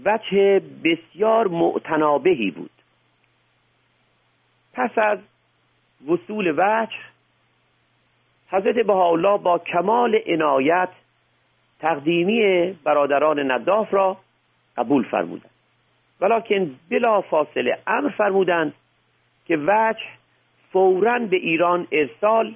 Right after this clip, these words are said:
و به برادران تحویل گردد تا به تجارت خویش ادامه دهند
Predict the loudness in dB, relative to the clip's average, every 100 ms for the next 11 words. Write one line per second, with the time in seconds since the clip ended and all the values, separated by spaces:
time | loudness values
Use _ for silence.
0 | _ _ _ _ _ _ 0 2 4 2
1 | 0 0 2 2 2 0 0 -2 -6 -2
2 | -4 -4 -8 -10 -14 -2 2 2 0 _
3 | _ _ _ -6 -4 -2 0 2 2 0
4 | -2 -2 -4 -4 -4 -2 0 0 0 0
5 | 0 -2 -4